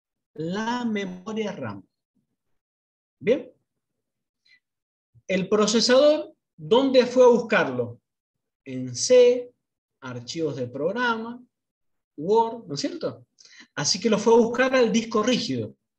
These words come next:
Lo buscó ahí, ¿y qué hizo? Lo ejecutó en la memoria. Eh, ¿vamos bien hasta ahí? Mariana, ¿vamos bien? Soy la única que veo, pues te pregunto. Bien,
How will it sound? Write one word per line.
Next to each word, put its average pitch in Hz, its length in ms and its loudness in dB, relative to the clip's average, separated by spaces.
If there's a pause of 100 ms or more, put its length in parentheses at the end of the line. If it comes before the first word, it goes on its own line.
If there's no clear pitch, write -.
(220)
Lo 151 200 2
buscó 165 340 0
ahí, 302 380 0 (320)
¿y 180 120 -20
qué 220 100 2
hizo? - 320 -6
Lo 160 160 6
ejecutó 165 460 -2
en 262 80 -2
la 262 60 -6
memoria. 208 500 -2 (400)
Eh, 143 100 -16
¿vamos 196 240 -4
bien 262 140 -2
hasta 262 160 -6
ahí? 311 180 -8 (2000)
Mariana, 240 480 -6
¿vamos 185 200 -12
bien? 269 400 -8 (1400)
Soy 196 140 -2
la 220 80 2
única 233 260 2
que 196 140 -2
veo, 240 160 4
pues 180 220 -8
te 170 100 -10
pregunto. 185 340 -16 (1800)
Bien, 151 340 -6